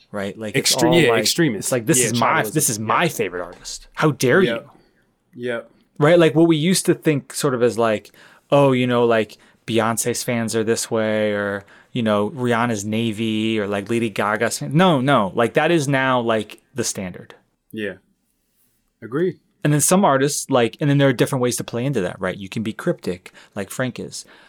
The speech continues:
Speaker 1: You can be, like, totally open with your life and do everything on social media. You can, like, there's different ways to get at that, but, like, yeah,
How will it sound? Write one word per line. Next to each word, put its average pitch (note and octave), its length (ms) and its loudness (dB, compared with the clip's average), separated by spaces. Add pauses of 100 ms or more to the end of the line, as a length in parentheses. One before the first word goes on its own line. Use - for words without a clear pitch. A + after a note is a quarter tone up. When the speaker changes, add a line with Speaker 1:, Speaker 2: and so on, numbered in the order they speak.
(140)
Speaker 1:
You A#2 180 -4
can A2+ 580 -4
be, A#2 200 -6
like, A2 220 -4
totally B2+ 360 -4
open B2+ 340 -4
with B2 160 -6
your A#2+ 140 0
life C#3 340 -4
and G2+ 280 -8
do A2+ 140 -2
everything A#2 320 -2
on A2 80 -4
social A#2 300 -8
media. A#2 300 -2
You G#2 140 -8
can, C3 140 -10
like, A#2+ 140 -2
there's A2+ 160 -2
different D#3 380 -2
ways C3 220 0
to A2 80 -10
get B2+ 220 0
at G#2+ 140 -4
that, F#2 260 -8
but, A2 140 -4
like, G2+ 380 -6 (880)
yeah, A2 300 0